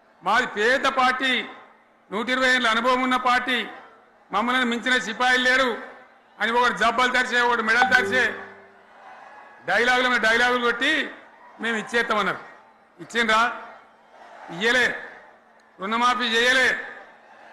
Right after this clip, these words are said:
మధ్యలో పార్లమెంట్ ఎలక్షన్లు వచ్చినాయి. అప్పుడు నాకు కాలు ఇరిగింది,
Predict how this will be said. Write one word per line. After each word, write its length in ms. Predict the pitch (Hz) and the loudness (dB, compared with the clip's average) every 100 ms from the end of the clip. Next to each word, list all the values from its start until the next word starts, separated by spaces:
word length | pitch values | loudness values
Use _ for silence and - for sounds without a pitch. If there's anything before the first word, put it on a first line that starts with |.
| - - - - | -20 -20 -20 -4
మధ్యలో 300 | 208 214 262 | -2 0 0
పార్లమెంట్ 500 | 254 233 247 247 233 | 2 0 0 0 0
ఎలక్షన్లు 300 | 233 208 208 | 0 0 -2
వచ్చినాయి. 240 | 196 165 123 - _ _ _ _ _ _ _ _ _ | -4 -8 -12 -20 _ _ _ _ _ _ _ _ _
అప్పుడు 180 | 214 233 | -6 -2
నాకు 240 | 240 240 233 | 0 0 0
కాలు 240 | 220 254 | 0 2
ఇరిగింది, 380 | 254 254 214 | 0 -2 -6